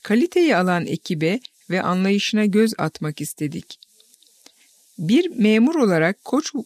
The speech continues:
grubuna giren Özdemir'in genel müdürlüğe gelmesi bile grubun çalışanlarına bakış açısını gösteren en güzel örneklerinden sadece biridir. Yirmi altı yıldır bu müessesede çalıştığınızı söylediniz.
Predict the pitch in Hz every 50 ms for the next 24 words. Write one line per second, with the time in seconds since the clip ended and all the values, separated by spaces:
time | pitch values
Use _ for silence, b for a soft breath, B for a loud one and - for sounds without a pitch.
0 | _ - 185 175 175 160 170 170 165 160 151 143 165 156 160 156 156 - - 196
1 | 233 262 254 220 196 180 170 156 151 156 175 180 165 175 170 180 208 226 254 269
2 | 240 226 185 180 175 165 160 165 160 160 147 156 170 170 170 180 175 180 - -
3 | - 214 190 175 151 147 160 220 B B B B B B - 202 226 233 208 247
4 | 294 359 320 - - 196 185 196 - - 180 180 180 180 180 175 175 180 190 185
5 | 170 175 180 - - 285 - 190 - - 170 - - 160 160 156 147 160 165 170
6 | - - - 156 151 147 170 208 247 B B B B B B B _ _ _ _
7 | _ - - - 220 254 311 302 233 220 175 180 175 170 - 151 170 175 175 175
8 | 170 - - - 170 160 165 165 165 156 175 185 220 311 320 - - - 247 240
9 | 240 220 190 180 175 196 190 165 165 170 160 156 131 127 131 - - - - _
10 | _ _ _ _ _ - - - - - - - - - - _ _ _ - -
11 | - _ - _ B B B B B B B B - 202 208 220 240 247 254 262
12 | 269 - - 359 294 240 208 170 160 170 185 285 - 226 233 254 254 247 220 208
13 | 208 - - 170 - - 165 175 190 - - - 185 175 180 - - - 180 175
14 | 175 175 170 165 170 170 - - 151 151 147 147 147 160 143 143 135 131 -